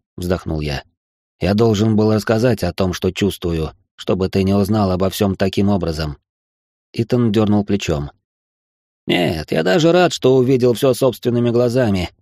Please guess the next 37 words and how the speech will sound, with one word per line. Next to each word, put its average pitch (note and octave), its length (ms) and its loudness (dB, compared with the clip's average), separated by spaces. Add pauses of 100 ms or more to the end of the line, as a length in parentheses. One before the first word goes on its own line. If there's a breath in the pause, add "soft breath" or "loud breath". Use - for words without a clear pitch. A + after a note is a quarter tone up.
(200)
иначе E3 380 0
ваша D3+ 240 0
помолвка D#3 500 2
с - 80 -4
Амелией D3 500 4
стала C#3 280 0
бы C3 120 2
для C3+ 160 2
меня C3+ 240 0
сюрпризом. B2 640 -2 (380)
А - 120 -2
так F3+ 260 -2
все B2+ 200 0
вполне B2+ 400 0
закономерно. G#2+ 720 0 (400)
Она D#3+ 240 2
ничего B2+ 340 2
не A#2+ 140 2
испытывала G#2 460 0
ко G2 140 0
мне, F#2 260 -2 (280)
иначе E3 360 0
магия B2+ 400 4
связала B2+ 420 2
бы A#2 160 2
ее A#2 220 2
со A#2 160 0
мной». A#2 360 -2 (680)
Лицо A#2 260 2
племянника C3 720 0
исказило A2 460 0
гримаса G#2 460 0
боли, D2+ 440 -4 (400)
и - 60 -2
он G2 160 2
резко F#2 320 -2
отвернулся. F2 640 -4